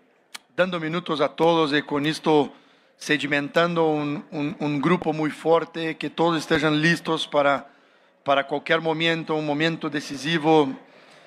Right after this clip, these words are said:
eh, van a estar listos, y, y el partido de hoy fue muy importante en este sentido por,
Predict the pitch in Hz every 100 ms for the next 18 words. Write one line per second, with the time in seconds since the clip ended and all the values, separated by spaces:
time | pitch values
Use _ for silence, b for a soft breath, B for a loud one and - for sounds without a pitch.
0 | B B 135 131 131 131 127 175 160 165
1 | 143 156 156 175 180 - - 147 139 135
2 | 135 131 131 - 139 143 143 139 160 160
3 | 147 160 165 160 151 165 180 165 151 180
4 | 170 151 - 147 147 139 156 165 160 156
5 | 143 139